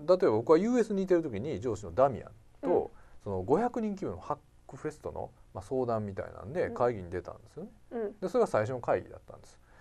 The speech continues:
Speaker 1: で、なんか、どんなひ-、偉い人が来るんかなと思ったら、リュックを背負った兄ちゃんが一人やってきて、
Speaker 2: <laughs>
Speaker 1: で、僕らと一時間ぐらい、「ハックフェストってどんなんだ？」とかディスカッションして、
Speaker 2: うん。
Speaker 1: たら、うん、たら最後の方に、「うん、やろう」と。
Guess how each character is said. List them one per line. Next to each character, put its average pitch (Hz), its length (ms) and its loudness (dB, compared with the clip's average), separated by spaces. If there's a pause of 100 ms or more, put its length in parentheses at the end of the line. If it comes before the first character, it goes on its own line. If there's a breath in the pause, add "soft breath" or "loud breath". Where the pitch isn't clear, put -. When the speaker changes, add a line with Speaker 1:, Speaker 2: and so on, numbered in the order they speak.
(320 soft breath)
Speaker 1:
で、 170 240 6
な 160 140 -2
ん - 20 -4
か、 110 100 4 (220)
ど 123 180 0
ん 277 200 -2
な 240 100 8
ひ-、 190 120 -6 (120)
偉 170 180 6
い 101 40 -2
人 104 100 -2
が 90 80 -2
来 113 80 -8
る 101 80 -4
ん - 20 -12
か 87 80 -2
な 87 160 -4
と 92 80 -12
思 85 120 -14
っ - 60 -20
た 95 120 -4
ら、 123 320 4 (320 soft breath)
リ 247 80 0
ュ - 20 0
ッ 285 40 -2 (100)
ク 156 100 0
を 117 80 4
背 131 140 6
負 95 60 4
っ - 40 -18
た 101 120 -6
兄 131 180 -4
ち 101 80 -4
ゃ 85 40 0
ん 87 40 -6
が 82 60 -10
一 - 60 -16
人 113 140 -2
や 90 140 0
っ - 40 -14
て - 180 -12
き 98 100 -16
て、 185 380 4 (200)
Speaker 2:
<laughs> - 320 -4
Speaker 1:
で、 214 100 8 (120)
僕 240 200 12
ら 175 100 12
と 123 100 2
一 165 220 -4
時 185 100 -4
間 165 240 4
ぐ 147 80 4
ら 82 120 4
い、 - 100 -8 (640 soft breath)
「ハ 117 100 0
ッ 117 40 -2
ク - 80 -10
フ 131 60 -2
ェ 127 40 0
ス 120 60 -10
ト 98 100 -4
っ - 20 -10
て 92 100 -10
ど 101 140 -6
ん 98 60 -10
な 82 100 -8
ん 87 80 -14
だ？」 92 160 0
と - 80 -12
か - 80 -14
デ 90 80 -12
ィ 87 40 -12
ス - 60 -18
カ 110 120 -4
ッ - 20 -4
シ 104 100 -14
ョ 87 80 -16
ン 82 40 -14
し - 60 -18
て、 214 260 -2
Speaker 2:
う 233 120 -10
ん。 185 80 -14 (200)
Speaker 1:
た 165 100 2
ら、 143 160 6
う 170 40 -10
ん、 117 220 -6 (120)
た 127 80 2
ら 107 60 2
最 113 140 2
後 120 80 2
の 120 60 -4
方 104 140 -4
に、 - 100 -14
「う 202 100 2
ん、 - 80 -8 (120)
や 160 180 12
ろ 285 140 12
う」 - 60 8
と。 - 100 -12